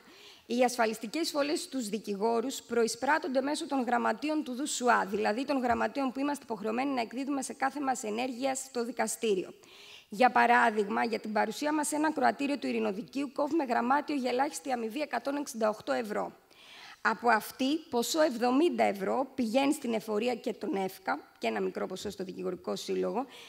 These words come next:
δηλαδή το καθαρό ποσό που απομένει είναι ενενήντα οκτώ ευρώ. Όσο ανεβαίνει η αμοιβή, τόσο ανεβαίνει και η παρακράτηση και τελικά το ποσό που απομένει ως εισόδημα παραμένει το ίδιο χαμηλό,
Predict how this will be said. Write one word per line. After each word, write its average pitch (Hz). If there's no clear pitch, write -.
δηλαδή 233
το 330
καθαρό 262
ποσό 285
που 277
απομένει 262
είναι 302
ενενήντα 254
οκτώ -
ευρώ. 208
Όσο 320
ανεβαίνει 294
η 254
αμοιβή, 214
τόσο 349
ανεβαίνει 240
και 190
η 202
παρακράτηση 190
και 269
τελικά 254
το 349
ποσό 247
που 262
απομένει 277
ως 269
εισόδημα 220
παραμένει 277
το 269
ίδιο 339
χαμηλό, 202